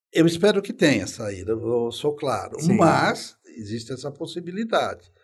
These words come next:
Speaker 1: Se isto aconte-, acontecer, nós, no campo da saúde mental, dizemos o seguinte:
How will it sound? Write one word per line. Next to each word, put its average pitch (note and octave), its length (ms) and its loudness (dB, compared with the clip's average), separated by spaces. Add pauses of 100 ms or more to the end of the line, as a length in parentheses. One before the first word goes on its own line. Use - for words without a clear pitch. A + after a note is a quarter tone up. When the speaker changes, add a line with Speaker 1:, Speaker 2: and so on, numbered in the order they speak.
(380)
Speaker 1:
Se - 240 2
isto C4+ 440 8
aconte-, C3+ 580 0 (200)
acontecer, C3+ 1040 -2 (380)
nós, E3+ 440 6
no C#3+ 140 2
campo F#3 240 -2
da E3 160 -2
saúde C3+ 480 0
mental, A2+ 640 -2
dizemos C3 560 -2
o C#3 60 -10
seguinte: A#2+ 640 -10